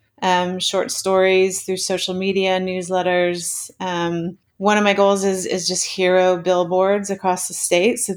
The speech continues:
people know names and faces of who producers are, where they're located, their specific story. So consumers really feel a direct line in, in knowing their farmer.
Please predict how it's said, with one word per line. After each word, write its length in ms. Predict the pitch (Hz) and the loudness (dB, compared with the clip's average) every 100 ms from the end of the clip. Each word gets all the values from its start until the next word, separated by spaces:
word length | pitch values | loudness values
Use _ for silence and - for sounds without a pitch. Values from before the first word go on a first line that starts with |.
| - | -4
people 280 | 208 180 180 | -4 -2 -2
know 680 | 175 175 185 180 185 180 | 0 2 2 4 2 0
names 460 | 190 180 180 180 180 | -2 0 0 -2 -4
and 140 | 180 | -6
faces 640 | - 175 170 202 208 202 175 | -2 -2 0 0 0 -2 -2
of 300 | 170 175 175 - _ - | -2 -4 -10 -18 _ -2
who 160 | 220 | 0
producers 520 | 214 196 196 196 180 180 | 2 2 2 0 0 2
are, 340 | 170 175 175 | 4 4 2
where 180 | 170 180 | 2 2
they're 160 | 175 | 2
located, 720 | 175 175 175 180 175 170 165 | 0 0 0 -2 0 0 -2
their 480 | 175 175 170 175 - _ _ - | -2 0 0 -2 -6 _ _ -10
specific 600 | - - 185 180 185 185 | -10 -6 -6 -4 -6 -6
story. 680 | - 175 175 185 208 240 - _ _ - | -4 -2 0 2 2 0 -6 _ _ -8
So 160 | - | -4
consumers 480 | 226 240 254 247 220 | 0 2 2 2 2
really 260 | 202 196 190 | 2 2 2
feel 520 | - 202 190 185 180 | -2 0 4 4 4
a 120 | - | 0
direct 400 | 180 180 180 180 | 0 2 2 0
line 460 | 185 180 175 175 175 | -4 -2 0 0 0
in, 220 | 175 170 | 0 -2
in 320 | - 185 180 | -2 -2 0
knowing 320 | 180 180 180 | 0 2 0
their 180 | 180 175 | 0 -2
farmer. 480 | - 170 208 202 180 | -2 0 0 0 -4